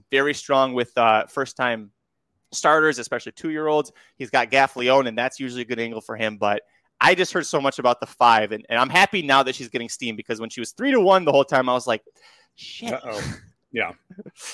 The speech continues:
Speaker 2: Yeah, I, I ended up with the, the three, five, six here, nothing too special. I had the six on top, but it was interesting that now we're starting to see that money come in for the five, 'cause it's a horse we talked about a couple days ago. Wanted to make sure we mentioned it on air.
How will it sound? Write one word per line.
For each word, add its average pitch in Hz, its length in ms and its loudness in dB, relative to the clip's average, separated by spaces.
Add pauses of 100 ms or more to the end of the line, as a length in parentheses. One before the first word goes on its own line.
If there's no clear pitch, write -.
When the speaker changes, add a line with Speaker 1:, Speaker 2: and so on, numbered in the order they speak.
(220)
Speaker 2:
Yeah, 147 120 2
I, 151 280 0
I 143 120 4
ended 151 180 2
up 135 160 0
with 113 120 -4
the, 107 200 -6
the 104 80 -8
three, 113 220 -6
five, 98 260 -4
six - 240 -12
here, 98 140 -6
nothing 98 260 -10
too 104 160 -10
special. 95 380 -10
I 107 40 -4
had 101 60 -6
the 90 80 -12
six - 240 -8
on 90 140 -8
top, 95 240 -2
but 104 100 -2
it 107 60 2
was 123 180 4
interesting 113 380 -4
that 101 100 -8
now 107 180 0
we're 104 140 -4
starting 107 280 -4
to 95 40 -8
see 113 280 -4
that 101 180 0
money 107 260 -2
come 98 220 -8
in 95 100 -8
for 98 120 -12
the 92 80 -10
five, 92 320 -4
'cause 104 120 -10
it's 98 140 -10
a 98 40 -4
horse 104 240 -2
we 110 120 -6
talked 104 260 -6
about 98 160 -6
a 92 60 -10
couple 98 240 -8
days 98 260 -2
ago. 92 180 -4
Wanted 95 180 -2
to 92 60 -4
make 92 140 -6
sure - 140 -10
we 92 40 -10
mentioned 104 340 -6
it - 20 -4
on 92 120 -4
air. 110 280 2